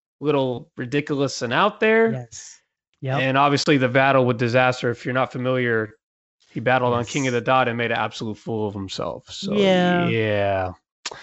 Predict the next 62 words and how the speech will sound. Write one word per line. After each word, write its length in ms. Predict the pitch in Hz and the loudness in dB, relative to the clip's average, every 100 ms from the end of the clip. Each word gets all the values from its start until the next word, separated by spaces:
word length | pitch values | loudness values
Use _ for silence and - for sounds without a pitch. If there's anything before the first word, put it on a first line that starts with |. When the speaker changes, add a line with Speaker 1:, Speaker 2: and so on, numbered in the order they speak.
| - | -8
Speaker 1:
I, 340 | 139 139 147 | -2 -2 -2
I 20 | |
did 240 | 139 143 139 | -4 -2 -2
hear 180 | 131 131 | 0 0
about 260 | 123 123 - | 0 -4 -4
that. 280 | 131 131 - - | -4 -4 -8 -8
Speaker 2:
Hard 320 | - 120 120 | 0 2 2
to, 140 | - | 4
Speaker 1:
Um, 140 | - 117 | 4 6
Speaker 2:
uh, 280 | 107 101 92 _ _ | 6 4 0 _ _
go 100 | - | 0
to 60 | 123 | 4
war 160 | 120 110 | 4 2
for 140 | 123 | 2
him 180 | 113 107 | 2 2
right 120 | 104 | 0
there. 220 | 143 95 - _ _ | -2 -6 -8 _ _
Speaker 1:
Do 80 | 151 | 0
you 120 | 165 | 2
know 160 | 175 175 | 4 4
the 100 | 165 | 4
story 580 | 135 175 160 165 165 185 185 | 2 2 4 6 4 0 -4
about 280 | 147 151 147 | 0 0 2
four 200 | 160 156 | 2 2
three 180 | 160 151 | 2 0
two 200 | - 160 | 0 0
one 220 | 151 151 | 0 0
and 80 | 143 | 0
what 140 | 143 | 0
L 180 | 147 147 | 0 0
L 100 | 147 135 | 0 0
did 220 | 139 139 | 0 0
to 120 | 160 | 2
him, 140 | 147 151 | 4 4
though? 80 | |
Speaker 2:
Yeah, 160 | 156 214 | 4 4
so 400 | - 190 170 170 | 2 4 4 6
I 120 | 165 | 4
think 200 | 160 208 | 4 4
it 100 | 190 | 6
was 140 | 165 151 | 4 2
'cause 140 | 156 | 0
I 80 | 143 | 2
watched 320 | 135 135 - | 4 2 0
the 80 | 120 | -6
Beef 380 | 123 131 143 - | -2 -2 -2 -8
series, 360 | - 151 160 139 | -4 2 2 2
which 140 | 127 | -2
is, 120 | 123 | -2
hey, 200 | 156 131 | 0 0
Speaker 1:
Yes. 260 | 170 180 156 | 2 2 0
Speaker 2:
if 60 | |
y'all 140 | 151 143 | 0 0
never 180 | 175 165 | 2 2
seen 300 | - 180 180 | 2 2 4
the 360 | 175 165 156 156 | 6 6 4 2
Q 140 | 185 | 0
D 100 | 180 | 0
three 400 | 170 180 180 175 | 0 2 4 4
Entertainment 680 | 170 170 175 175 175 170 - | 2 0 0 0 2 -2 -4
series 280 | 175 165 139 | -2 0 0
Beef, 460 | 123 190 202 - | 0 -2 -2 -10